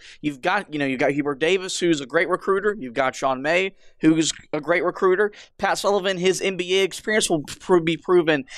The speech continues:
on the recruiting trail as well. But this isn't like, you know, like, this wasn't, it's not as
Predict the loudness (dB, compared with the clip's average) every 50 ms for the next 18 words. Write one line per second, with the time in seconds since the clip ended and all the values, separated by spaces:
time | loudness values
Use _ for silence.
0 | -16 -16 -18 _ _ 0 2 2 2 2 0 0 0 2 2 2 2 2 0 -2
1 | -4 _ -2 -2 -2 0 0 0 0 0 0 0 0 2 2 2 0 -2 0 2
2 | 4 4 4 2 0 0 -2 -4 -16 -20 _ 0 0 0 2 0 0 0 0 0
3 | 0 0 0 0 0 0 0 -2 -2 0 2 2 2 2 0 -4 _ -20 -20 -8
4 | _ -6 -2 0 2 2 2 2 0 -2 -4 -10 -18 -20 -20 -20 -20 -20 _ _
5 | -2 -2 -2 0 0 2 2 2 0 -2 -6 -12